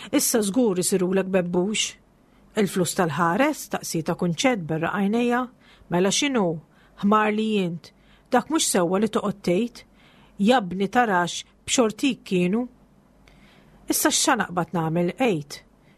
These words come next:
komplit Kunċett skantata. "Ara, int ħabber rasek xejn," żiedet Marinton. "Forsi billi aħna aħwa, l-ħares ma jgħid xejn, min jaf. Malli jkollna ftit ta' żmien, nitilgħu fl-orfa.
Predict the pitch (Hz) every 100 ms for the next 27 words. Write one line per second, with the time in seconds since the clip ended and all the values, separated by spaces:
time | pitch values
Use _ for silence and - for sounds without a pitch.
0 | _ - 180 202 185 - 190 - 156 -
1 | 190 185 180 165 151 160 156 - - -
2 | - - - - 226 185 156 147 - _
3 | 294 285 240 196 208 202 190 - 196 -
4 | 160 156 - 208 220 208 208 202 196 196
5 | 180 151 151 165 - - - - 302 -
6 | 240 208 220 214 - 208 190 202 190 208
7 | - 240 165 175 170 214 240 - - 285
8 | 262 285 202 196 240 254 240 254 254 -
9 | 233 151 156 - - 320 202 156 143 -
10 | - _ _ - - - 240 190 196 190
11 | 180 175 - 190 - 240 262 320 190 156
12 | - _ _ 262 254 233 202 - 180 165
13 | 151 - 143